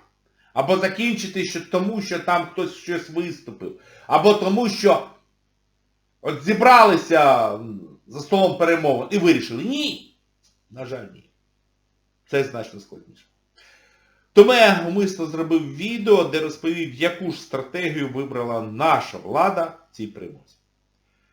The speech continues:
Це відео виключно для спонсорів мого каналу.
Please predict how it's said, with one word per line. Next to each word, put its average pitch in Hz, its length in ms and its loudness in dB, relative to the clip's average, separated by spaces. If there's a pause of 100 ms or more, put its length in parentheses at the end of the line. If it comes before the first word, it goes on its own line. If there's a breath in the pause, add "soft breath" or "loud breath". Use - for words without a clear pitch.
(140)
Це 156 140 -8
відео 233 480 2
виключно 190 840 0 (180)
для 104 140 -8
спонсорів 120 580 -12
мого 98 200 -14
каналу. - 340 -20